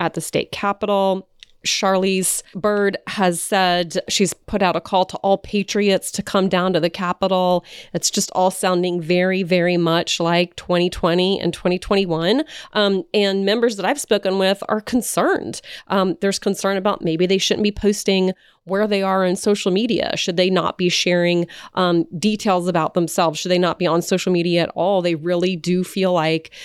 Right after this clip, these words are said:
um, Colton Moore alone, and perhaps with the help of Charlize Byrd and President Trump, have literally put targets on them. And it's just a really scary time for, for them and for, uh, people covering it right now.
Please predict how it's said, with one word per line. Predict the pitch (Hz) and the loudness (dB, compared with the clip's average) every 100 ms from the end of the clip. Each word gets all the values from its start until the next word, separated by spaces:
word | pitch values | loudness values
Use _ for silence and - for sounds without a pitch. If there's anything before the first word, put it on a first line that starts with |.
| - - _ | -20 -20 _
um, | 190 180 | 0 0
Colton | - - 202 - | -2 0 0 2
Moore | 196 175 175 175 - | 2 2 2 0 -2
alone, | 160 175 208 190 175 170 180 - | -2 0 2 2 0 0 -2 -2
and | 175 156 | -2 0
perhaps | 180 175 165 - | -2 -2 -2 0
with | 185 | 0
the | 165 | -2
help | 156 175 | -2 -2
of | 165 | 0
Charlize | - 175 170 170 165 - | 0 0 2 2 0 0
Byrd | 170 165 165 - - | 0 2 2 0 0
and | 175 170 160 | 2 2 0
President | 190 175 170 - | 0 0 0 -4
Trump, | - 302 214 202 - - - _ _ - | -2 0 2 -2 -6 -20 -20 _ _ -4
have | 269 185 | -4 -2
literally | 180 226 294 170 | -2 2 2 0
put | - - - | -2 -6 -4
targets | - 208 196 - | -2 0 0 -2
on | - | -4
them. | - - - - | -4 -6 -6 -2
And | 190 | 0
it's | 185 - - | 0 -2 -4
just | 190 - | -4 0
a | 170 | -2
really | 160 180 170 | 0 0 0
scary | 165 - - 160 160 | 0 -2 0 0 -2
time | - 160 202 - - - | -2 0 0 -2 -6 -2
for, | 160 151 - | 0 0 -2
for | - 185 | -2 -2
them | 170 185 196 202 | 0 0 2 0
and | - 170 | 0 -4
for, | - 170 165 - | 0 0 2 0
uh, | 156 | -2
people | 185 170 | -2 -2
covering | 175 175 160 | 0 0 0
it | |
right | 139 127 | 0 -4
now. | - | -4